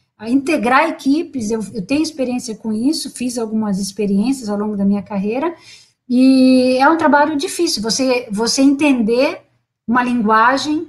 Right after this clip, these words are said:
de uma outra especialidade, né? Você mostrar as coisas pra outras pessoas, e as outras pessoas mostrarem as necessidades dela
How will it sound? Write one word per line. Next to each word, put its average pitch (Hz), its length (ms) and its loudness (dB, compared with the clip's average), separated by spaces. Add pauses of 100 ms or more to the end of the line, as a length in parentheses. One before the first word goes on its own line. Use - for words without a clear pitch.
(220)
de 185 80 -2
uma 240 160 2
outra 233 220 -2
especialidade, 202 1120 -6 (100)
né? 185 140 -4
Você 202 220 -2
mostrar 226 560 0
as 311 120 -4
coisas 269 300 0
pra 254 240 -4
outras 247 440 -2
pessoas, 196 840 -8
e 247 80 -2
as 226 220 0
outras 330 300 0
pessoas 262 520 -4
mostrarem 262 580 0
as 285 80 -6
necessidades 226 800 -6
dela 220 340 -4